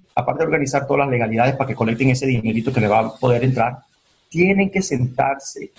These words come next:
a conocer a la gente detrás de estas compañías. Porque es una compañía grande no significa que vas a tener una química con esta gente para hacer negocios. Así te estén poniendo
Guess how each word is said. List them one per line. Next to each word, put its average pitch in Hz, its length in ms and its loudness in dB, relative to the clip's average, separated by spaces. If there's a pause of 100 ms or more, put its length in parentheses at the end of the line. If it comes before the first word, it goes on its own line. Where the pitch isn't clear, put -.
a 123 180 -6
conocer 117 880 0
a 113 120 0
la 104 160 0
gente 123 520 2
detrás 117 760 -2
de 110 260 -6
estas 123 320 -6
compañías. 104 1000 -2 (680)
Porque 135 300 0
es 151 140 -6
una 175 180 -4
compañía 131 640 4
grande 131 600 -2
no 131 320 4
significa 120 760 0
que 110 120 -8
vas 127 220 0
a 127 60 -8
tener 120 460 0
una 135 400 4
química 139 500 2
con 113 200 0
esta 123 220 0
gente 123 300 -2
para 127 200 -2
hacer 117 260 -6
negocios. 113 840 -2 (460)
Así - 280 2
te 143 100 2
estén 139 260 -2
poniendo 127 520 2